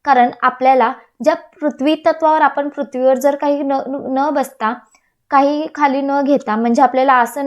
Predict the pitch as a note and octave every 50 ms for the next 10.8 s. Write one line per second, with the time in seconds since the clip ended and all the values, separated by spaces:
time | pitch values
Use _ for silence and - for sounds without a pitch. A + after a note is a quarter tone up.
0 | C#4 C#4+ C#4+ D4 C4 D4 C4 C4+ - G#3+ A#3 A3 A3 B3 A#3+ A#3+ C4+ C4 C4+ B3+
1 | B3+ C#4 C#4+ C#4 D4+ B3+ A#3 A3 A3+ A3 A3 - B3+ B3 G#3+ B3 A#3 A#3 A#3+ C#4+
2 | C#4 A#3+ A3 G#3 A#3 - - _ _ _ _ - D#4+ E4 D#4+ E4+ D#4 C#4+ D4 D4
3 | D4 D4 - D4 C4 C#4 C4+ - - _ _ - F4 F4 D4+ C4 B3+ C4 C4+ C#4+
4 | C4+ C4+ C#4+ C#4+ C4+ B3+ B3+ G3+ G#3+ A3 G#3 - - F#3+ F3 - - _ _ _
5 | _ _ _ _ _ - B3+ B3+ D4+ D#4 D#4 C#4 B3 B3 C4 B3 C4 B3+ B3 -
6 | B3 C4 D4 D#4 D#4+ C#4 A#3 A3 A#3 A3 G#3+ G#3+ G#3 F#3 G3 - _ _ _ _
7 | _ _ _ - E4 D#4+ D#4 C#4+ B3+ A#3+ - - - B3+ B3+ - D#4 D#4+ D4 D4+
8 | B3+ B3+ B3+ C#4 C#4 - C4 A#3+ A3+ A#3 C4+ C4+ C4+ C4+ C4+ C#4 C#4 C#4+ C4+ C#4+
9 | C#4 C#4 D4 C4+ B3+ B3+ C4 C4+ C4 A3 - C4 B3+ A#3+ A#3+ - - - C4+ B3+
10 | B3 - - C4 B3 B3 B3+ C4 C4 B3+ C4 - G#3 A#3 A#3